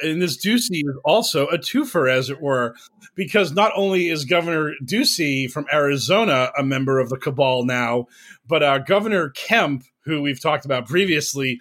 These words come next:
is double plus a member of the cabal now. Uh, it, it is so funny,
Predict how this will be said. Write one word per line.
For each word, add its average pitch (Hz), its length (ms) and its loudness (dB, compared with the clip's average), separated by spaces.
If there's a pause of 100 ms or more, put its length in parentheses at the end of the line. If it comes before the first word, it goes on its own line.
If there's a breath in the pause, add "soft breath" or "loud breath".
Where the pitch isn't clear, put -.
(280 loud breath)
is 165 240 0
double 170 480 0
plus 180 540 0
a 147 60 0
member 139 340 0
of 123 100 -2
the 135 80 -6
cabal 131 440 -2
now. 123 320 -4 (840 loud breath)
Uh, 160 280 2 (180)
it, 240 180 0
it 254 160 2
is 240 320 0
so 247 640 2
funny, 160 800 -2